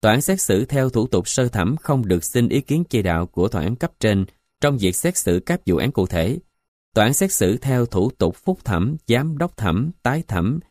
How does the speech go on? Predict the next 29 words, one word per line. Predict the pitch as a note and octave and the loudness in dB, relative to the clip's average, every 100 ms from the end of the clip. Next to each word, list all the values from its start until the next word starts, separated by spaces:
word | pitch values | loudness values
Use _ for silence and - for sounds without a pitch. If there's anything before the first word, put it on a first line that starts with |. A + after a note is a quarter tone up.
| _ | _
độc | G#2 G2 - | -2 -2 0
lập | F#2+ F2+ | -2 0
trong | C3 | 0
việc | A2+ F2+ - | 0 0 0
đánh | A#2 C#3 | -2 0
giá | C#3+ | -2
chứng | C#3+ D3 | -2 -4
cứ, | C3 C3 F3+ - _ _ | 0 2 0 -4 _ _
đưa | A#2+ B2+ | 0 2
ra | A#2+ B2+ | 2 0
các | A#2+ D#3+ | -2 -2
quyết | F#3 - | -2 0
định | F#2+ F#2 | 0 2
của | B2 | 0
mình | A#2+ F#2 F2 | 2 2 0
theo | A2+ A2+ | 0 -2
đúng | G#2+ A#2+ F#3 | 0 0 2
quy | D#3 | 2
định | F2+ F2 | 2 -2
của | B2+ | -2
pháp | E3 - | -6 0
luật, | G2 F2 _ _ _ | 2 2 _ _ _
không | - C#3+ | 0 0
phụ | C#3+ G2+ F#2 | 2 2 2
thuộc | G2 F#2 G2+ | 2 2 2
về | G2 E2+ | 0 0
các | - D3+ | -2 -2
chứng | D#3+ D#3+ | 0 0
cứ, | - C#3+ F3 | 0 0 0